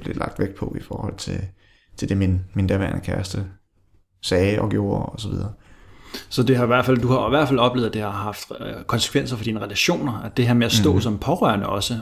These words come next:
Speaker 2: og se et menneske, som går igennem en svær krise,
Speaker 1: Mhm.
Speaker 2: var det jo faktisk for dig.
Speaker 1: Ja.
Speaker 2: At det er faktisk heller, det er heller ikke nemt. Både at skulle tage vare på sig selv, som kan være svært,
Speaker 1: Mhm.
Speaker 2: men også samtidig et eller andet sted at skulle tage vare på sine omgivelser. Fordi
Speaker 1: For-
Speaker 2: de har svært ved at forstå det måske,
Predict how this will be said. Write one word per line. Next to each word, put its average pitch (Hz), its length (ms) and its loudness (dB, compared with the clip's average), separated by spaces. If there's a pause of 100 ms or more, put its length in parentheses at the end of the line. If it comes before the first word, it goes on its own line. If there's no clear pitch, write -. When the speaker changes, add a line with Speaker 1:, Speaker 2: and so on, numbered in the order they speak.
Speaker 2:
og 110 100 -6
se 165 380 4
et 117 160 -4
menneske, 120 400 2
som 107 380 -4 (120)
går 120 120 4
igennem 135 280 2
en 117 60 0
svær 117 260 -2 (160)
krise, 113 340 4
Speaker 1:
Mhm. - 20 4
Speaker 2:
var 101 100 2
det 117 60 0
jo 113 60 -2
faktisk 107 240 -4
for - 60 -6
dig. 110 220 -4 (120)
Speaker 1:
Ja. - 60 -6 (420)
Speaker 2:
At - 80 -14
det 123 80 2
er 110 40 0
faktisk 110 300 0
heller, 120 200 -4
det 120 120 -6
er 113 40 -4
heller 120 200 -2
ikke 113 160 -4
nemt. - 340 -4 (340)
Både 143 180 8
at 156 60 4
skulle 120 180 -6
tage - 140 -4
vare 113 160 0
på 123 100 0
sig - 120 -4
selv, 160 220 2
som - 140 -4
kan 98 180 -12
være 98 100 -10
svært, - 440 0
Speaker 1:
Mhm. 113 120 2 (540)
Speaker 2:
men 123 160 4
også 117 180 2
samtidig 135 340 2
et - 80 -6
eller 151 100 -2
andet 170 140 -2
sted 175 120 -2
at 165 40 -2
skulle - 160 -2
tage 143 80 -4
vare 151 220 0
på 135 280 0
sine 156 180 0
omgivelser. 170 400 2 (440)
Fordi 135 280 4
Speaker 1:
For- 139 60 2
Speaker 2:
de 175 140 6
har 165 160 0
svært 165 240 0
ved 165 60 -6
at 147 60 -2
forstå - 380 0
det 202 120 2
måske, 85 380 -2